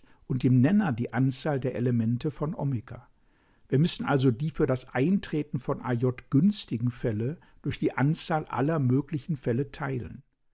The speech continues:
Sehen wir uns zunächst den Zähler an.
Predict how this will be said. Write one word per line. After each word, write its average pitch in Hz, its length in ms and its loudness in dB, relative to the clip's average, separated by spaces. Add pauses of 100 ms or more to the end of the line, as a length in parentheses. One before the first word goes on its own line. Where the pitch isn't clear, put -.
(500)
Sehen 170 240 6
wir 185 80 8
uns 175 200 4
zunächst 139 460 4
den 151 160 2
Zähler 139 500 -2
an. 104 220 -12